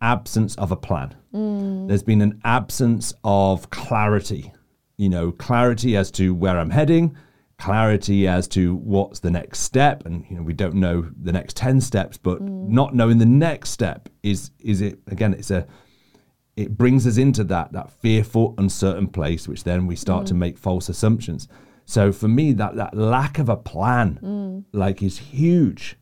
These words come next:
Speaker 1: isn't it? I mean, what do you think about planning and this whole thing again of then ma-, being able to make great decisions based upon having a plan?
Speaker 2: Yeah, I, um, I think if you were to say to, to me, "Here's a blank sheet of paper, now make something happen," with no remit,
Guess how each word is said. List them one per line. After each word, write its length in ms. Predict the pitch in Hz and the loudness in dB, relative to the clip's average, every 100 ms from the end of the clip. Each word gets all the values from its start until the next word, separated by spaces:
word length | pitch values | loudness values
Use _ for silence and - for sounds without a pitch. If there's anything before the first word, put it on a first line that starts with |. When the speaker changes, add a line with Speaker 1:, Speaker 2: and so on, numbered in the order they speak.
| - | -4
Speaker 1:
isn't 240 | 117 104 | 0 0
it? 180 | 78 - 90 | 0 -4 0
I 60 | |
mean, 200 | 101 117 | 4 4
what 140 | 131 123 | 4 4
do 80 | 117 | 4
you 100 | 131 | 4
think 220 | 113 95 | 2 0
about 320 | 90 90 - - | 0 -2 -4 -6
planning 640 | 98 95 98 95 95 95 - - | -2 0 2 2 2 0 -6 -6
and 420 | 95 92 90 87 | -2 0 -2 -4
this 280 | 101 95 - | -4 -6 -2
whole 240 | 101 95 | 0 0
thing 200 | 104 92 | 0 -2
again 320 | 87 101 95 | -2 0 0
of 180 | 87 90 - _ | 0 -4 -10 _
then 240 | 104 98 98 | 0 4 4
ma-, 120 | 101 107 | 2 2
being 140 | 107 | 2
able 100 | 101 | 2
to 60 | 92 | 2
make 160 | 98 | 0
great 280 | 92 98 90 | 0 0 0
decisions 600 | 90 - 98 69 73 - - _ | -4 0 0 -2 -10 -12 -18 _
based 240 | 107 107 - | 0 0 -2
upon 200 | 95 82 | -4 -4
having 260 | 82 76 | -6 -8
a 40 | - | -10
plan? 340 | - - 90 _ _ - - _ _ - | -10 -12 -16 _ _ -20 -20 _ _ -6
Speaker 2:
Yeah, 320 | 233 247 214 | -2 0 -2
I, 400 | - 220 226 226 220 220 | -4 -4 -2 -2 -2 -4
um, 300 | 220 220 - _ _ _ - - - - - | -4 -6 -8 _ _ _ -20 -20 -20 -20 -12
I 60 | 214 | -6
think 320 | 311 277 247 | -2 -2 -2
if 140 | - | -4
you 380 | 254 247 233 220 - - | -2 0 -2 -4 -10 -8
were 280 | 220 208 208 | -4 -2 -2
to 480 | - 220 214 208 202 | -6 -4 -2 -2 -4
say 360 | - 240 233 | -4 -2 -2
to, 500 | 208 - 208 190 190 - | -4 -6 -4 -2 -2 -6
to 180 | - 196 | -8 -4
me, 160 | 196 | -2
"Here's 220 | 196 254 196 | 0 -2 -2
a 40 | |
blank 280 | 214 214 - | -4 -6 -6
sheet 280 | 190 190 - | -8 -8 -10
of 100 | - | -8
paper, 340 | 185 185 185 | -6 -6 -6
now 120 | 185 | -4
make 260 | 190 196 - | -2 -4 -6
something 340 | - - 170 165 | -14 -12 -10 -8
happen," 340 | 190 - 165 | -8 -8 -6
with 140 | 175 | -2
no 220 | 202 247 254 | 0 0 0
remit, 540 | 190 170 175 175 | -4 -6 -6 -8